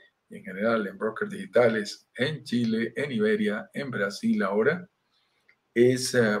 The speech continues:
por mejorar las condiciones posibles para nuestros posibles inversionistas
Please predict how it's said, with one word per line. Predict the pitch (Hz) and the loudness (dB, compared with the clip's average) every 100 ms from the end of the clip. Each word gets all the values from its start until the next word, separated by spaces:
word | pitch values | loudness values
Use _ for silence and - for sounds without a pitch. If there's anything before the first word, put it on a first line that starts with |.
| - | 2
por | 123 123 | 4 6
mejorar | 127 123 123 123 120 - - _ _ _ _ | 4 4 6 8 6 2 -10 _ _ _ _
las | 117 110 110 | -2 0 0
condiciones | - 117 107 107 - 156 156 156 170 165 | 0 2 4 2 -2 0 2 2 0 -4
posibles | - 117 - 156 139 123 | -4 -2 -2 -2 -2 -2
para | - 101 | 0 0
nuestros | 98 98 104 - | 0 -4 -6 -8
posibles | 104 - 117 123 | -6 0 2 2
inversionistas | 113 101 104 98 107 - 139 | 0 -4 -2 0 0 2 0